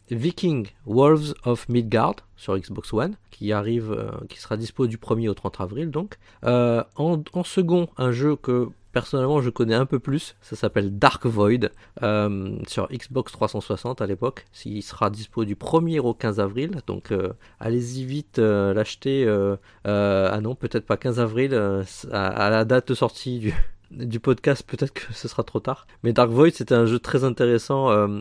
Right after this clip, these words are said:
un peu, euh, à la manière d'un, le personnage ressemble à Rocketeer, pour ceux qui connaissent le film. Donc un personnage avec un, un, un jetpack pour se déplacer dans un environnement trois D. Moi, c'était un jeu qui m'avait fait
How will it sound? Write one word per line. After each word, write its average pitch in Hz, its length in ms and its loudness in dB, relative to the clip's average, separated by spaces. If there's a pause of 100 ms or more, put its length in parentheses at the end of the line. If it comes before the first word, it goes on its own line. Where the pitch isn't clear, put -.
(120)
un 127 100 -2
peu, 135 320 4
euh, 104 460 2 (260)
à 120 80 -2
la 117 80 0
manière 120 300 0
d'un, 104 420 0 (500)
le - 80 -10
personnage 143 360 2
ressemble 131 260 0
à 123 60 6
Rocketeer, 139 760 2
pour 113 100 -6
ceux - 100 -6
qui - 140 -10
connaissent 113 360 -2
le 113 80 2
film. 127 360 0 (140)
Donc - 180 -12
un 113 60 -4
personnage 113 420 -4
avec 104 300 -4
un, 95 240 -8 (180)
un, 95 320 -8 (460)
un 113 120 -4
jetpack - 520 -2 (180)
pour 110 120 -12
se 107 40 -12
déplacer 113 380 0
dans 107 160 0
un 101 140 -2
environnement 101 420 -2
trois - 220 -2
D. 98 160 -6 (220)
Moi, 127 240 2
c'était 135 220 -4
un 117 100 4
jeu 117 120 -2
qui - 100 -8
m'avait 110 220 2
fait - 180 -6